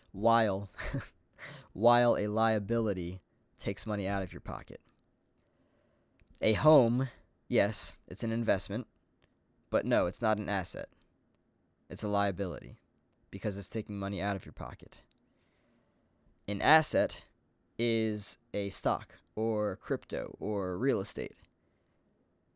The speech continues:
Why? Because you're putting money into your pocket, and, you know,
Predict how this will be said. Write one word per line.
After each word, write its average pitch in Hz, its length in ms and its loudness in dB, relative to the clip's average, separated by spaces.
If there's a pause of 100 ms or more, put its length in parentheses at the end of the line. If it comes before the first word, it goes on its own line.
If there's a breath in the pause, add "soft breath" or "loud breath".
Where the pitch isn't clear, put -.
(200)
Why? 107 320 4 (120)
Because 113 320 -4
you're 107 100 -8
putting 110 280 4
money 107 220 -4
into 127 200 -6
your 104 60 -4
pocket, 98 460 -8 (1040)
and, 107 640 -2 (1800)
you 127 100 0
know, 95 180 0